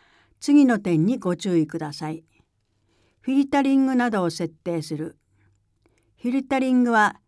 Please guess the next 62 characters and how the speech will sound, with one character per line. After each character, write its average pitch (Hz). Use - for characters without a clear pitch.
知 294
識 208
が 175
十 208
分 240
で 208
な 190
い 175
お 165
子 190
さ 185
ん 165
が 156
不 -
用 254
意 175
に 156
違 214
法、 226
有 226
害 254
サ 226
イ 220
ト 196
に 170
ア 190
ク -
セ 233
ス 196
し 175
な 175
い 165
よ 156
う 156
制 208
限 208
す 202
る 180
機 185
能 156
で 147
す。 -
販 262
売 269
店 170
な 165
ど 160
で 151
詳 220
し -
く 240
説 214
明 220
を 208
受 202
け -
る 170
必 160
要 165
が 160
あ 151
り、 160